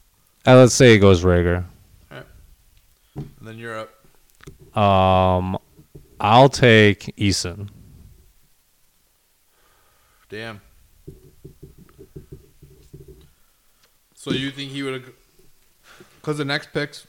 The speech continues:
Speaker 2: between, 'cause you, you come up at three three, it goes Sean, Mark, Tom, then you. So you think he would go?
Speaker 1: Yeah, I think either Sean or Tom takes him there. I mean, he's, his value's too good.
Speaker 2: Yeah, it,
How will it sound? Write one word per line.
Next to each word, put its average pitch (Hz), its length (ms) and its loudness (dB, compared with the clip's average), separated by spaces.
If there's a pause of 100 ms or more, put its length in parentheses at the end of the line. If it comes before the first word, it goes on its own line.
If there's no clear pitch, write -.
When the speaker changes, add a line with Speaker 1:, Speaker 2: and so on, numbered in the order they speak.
Speaker 2:
between, 127 640 -12
'cause 127 140 -18
you, 131 200 -16 (520)
you 123 160 -20
come 143 160 -14
up 135 140 -14
at 127 140 -18
three 123 220 -16
three, 110 460 -18 (300)
it 113 100 -20
goes 117 280 -14
Sean, 123 420 -14
Mark, 117 280 -14
Tom, 113 240 -16
then 101 180 -20
you. 95 400 -20 (480)
So - 100 -20
you 120 160 -14
think 117 220 -20
he 113 100 -20
would 110 140 -20
go? 107 380 -20 (500)
Speaker 1:
Yeah, 160 260 2
I 131 80 4
think 131 240 2
either 127 240 4
Sean 104 320 -2
or 95 60 -4
Tom 95 380 -6
takes 95 360 -8
him 101 220 -8 (280)
there. 95 400 -4
I 107 40 0
mean, 110 180 0
he's, 113 400 -2 (720)
his 135 160 0
value's 104 600 2
too 95 160 -10
good. 98 380 -12 (1000)
Speaker 2:
Yeah, 214 320 -6 (180)
it, 180 220 -8